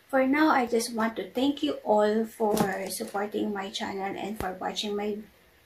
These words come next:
video, guys. So I really appreciate your support, guys. Thank you so much from the bottom of my heart.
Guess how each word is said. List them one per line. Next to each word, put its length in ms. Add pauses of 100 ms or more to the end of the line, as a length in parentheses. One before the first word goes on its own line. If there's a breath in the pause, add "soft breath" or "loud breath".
(120)
video, 420
guys. 640
So 380
I 160
really 240
appreciate 720
your 160
support, 540 (140)
guys. 600 (220)
Thank 240
you 100
so 160
much 280
from 180
the 100
bottom 580
of 160
my 140
heart. 360